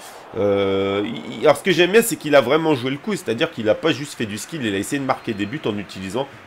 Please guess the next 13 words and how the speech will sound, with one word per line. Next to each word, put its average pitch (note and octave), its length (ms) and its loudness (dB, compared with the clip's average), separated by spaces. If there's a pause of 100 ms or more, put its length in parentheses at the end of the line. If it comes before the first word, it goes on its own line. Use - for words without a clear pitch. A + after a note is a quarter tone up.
(180)
euh, - 220 -4 (300)
toutes - 180 -8
les D3+ 100 2
possibilités C3 560 -4
du A2+ 160 -2
jeu, C3 220 0
notamment, G#2+ 520 -2 (300)
regardez F2+ 420 0
les A2+ 120 0
corners A#2 320 2
au D3 100 4
premier B2 300 -2
poteau. - 340 -8